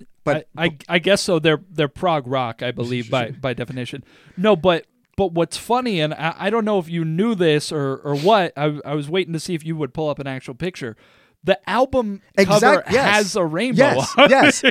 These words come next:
Speaker 1: Dark Side of the Moon. uh, That, it, and before this, I even Googled it 'cause I know what that album cover
Speaker 2: Yeah.
Speaker 1: looks like.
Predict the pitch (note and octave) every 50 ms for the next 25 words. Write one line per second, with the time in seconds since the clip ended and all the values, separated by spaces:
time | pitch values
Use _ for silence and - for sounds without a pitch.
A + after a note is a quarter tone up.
0 | - F3 - A4 - G#3 B3+ A#4+ - - - C#4 C4 B3+ B3+ G#3+ F#3 G3 F#3 F#3
1 | G#3 C4 D4 B3 F#3 D#3+ D3+ C#3+ G3 G3+ - - G3 F3+ F3+ F3 - - _ -
2 | - E3 E3 D3+ _ _ _ F3 F3+ F#3 - _ - F3+ - C#3 F#3 G3+ - -
3 | A3 A#3+ C4 A#3+ F#3 D#3+ D3 - - E3+ F#3 G3+ E3+ F3+ D#3+ D3 D#3+ D#3+ C#3+ B2+
4 | A2+ G#2+ - D3 G3+ A3 G#3 F3+ F#3 G#3+ A#3 G#3+ D#3+ C#3+ - C#3 C3+ C#3 C#3 C3+
5 | B2 - D3 F3+ F3 D#3 C#3+ E3+ - - A#2 G#2+